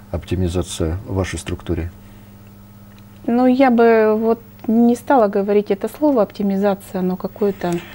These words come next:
Speaker 1: Ну да, тем более губернатор сказал, я не буду это слово применять.
Speaker 2: М, ну, я
Speaker 1: Эффективность.
Speaker 2: соглашаюсь абсолютно с Натальей Владимировной. А, слово "эффективность" — это уместнее гораздо, потому что,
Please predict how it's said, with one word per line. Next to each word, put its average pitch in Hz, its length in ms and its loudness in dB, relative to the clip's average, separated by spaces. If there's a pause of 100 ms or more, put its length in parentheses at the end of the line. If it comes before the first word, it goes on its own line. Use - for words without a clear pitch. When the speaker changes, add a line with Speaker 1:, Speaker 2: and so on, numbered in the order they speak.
(220)
Speaker 1:
Ну 131 100 2
да, 143 200 4
тем 113 180 -10
более 117 220 -4
губернатор 113 360 -4
сказал, 110 320 -4
я 107 80 0
не 110 100 -4
буду 110 240 -4
это 92 140 -8
слово 95 280 -4
применять. 104 440 -2
Speaker 2:
М, 269 100 2
ну, 294 100 2
я - 60 -6 (220)
Speaker 1:
Эффективность. 269 680 2
Speaker 2:
соглашаюсь 269 680 2
абсолютно 202 1000 -2
с - 60 -16
Натальей 208 360 2
Владимировной. 202 960 4 (460)
А, 185 440 -4 (280)
слово 220 320 4
"эффективность" — 214 880 -2
это 190 420 -4 (220)
уместнее 226 680 4
гораздо, 180 480 0
потому 190 380 -4
что, 180 360 -4